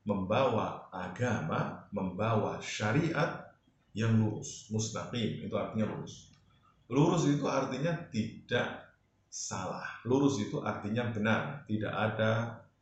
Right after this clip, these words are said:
yang salah di dalamnya, tidak ada yang belok di sana, ajaran yang betul-betul lurus. Di yang berikutnya dikuatkan lagi dengan kalimat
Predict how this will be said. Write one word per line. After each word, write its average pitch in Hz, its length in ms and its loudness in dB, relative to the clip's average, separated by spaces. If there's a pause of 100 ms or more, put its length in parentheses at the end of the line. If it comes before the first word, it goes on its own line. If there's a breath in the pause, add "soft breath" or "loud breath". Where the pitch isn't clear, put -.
(320)
yang 95 400 -2
salah 131 480 2
di 110 80 -4
dalamnya, 90 560 -4
tidak 95 260 -4
ada - 380 -4
yang 82 280 -2 (120)
belok 123 480 2
di 101 80 -4
sana, - 480 -6 (320 loud breath)
ajaran 104 720 -2
yang 101 320 -4
betul-betul 95 880 -12 (320)
lurus. - 720 -6 (1900 loud breath)
Di 170 240 2
yang 170 160 6
berikutnya 143 880 2 (160)
dikuatkan 120 560 2
lagi 95 400 0
dengan 123 640 0 (160)
kalimat 107 800 0